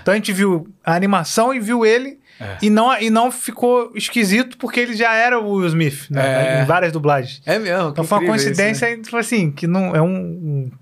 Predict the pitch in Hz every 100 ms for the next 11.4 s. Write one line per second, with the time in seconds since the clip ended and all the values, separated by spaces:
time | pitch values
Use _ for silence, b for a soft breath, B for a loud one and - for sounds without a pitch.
0 | 147 135 190 170 147 139 135 135 147 147
1 | 147 135 139 B - 135 190 185 185 175
2 | 175 160 - 226 220 185 185 190 185 175
3 | 170 190 170 139 143 131 110 - 127 127
4 | 147 165 160 185 170 156 147 127 110 107
5 | 117 190 202 220 214 208 208 226 202 190
6 | 240 247 233 233 233 240 220 202 202 196
7 | 175 214 220 180 170 160 151 143 - 151
8 | - 160 151 143 127 156 160 131 - -
9 | - 143 135 151 139 110 165 156 135 139
10 | 180 143 123 b b b b - 139 117
11 | 143 165 226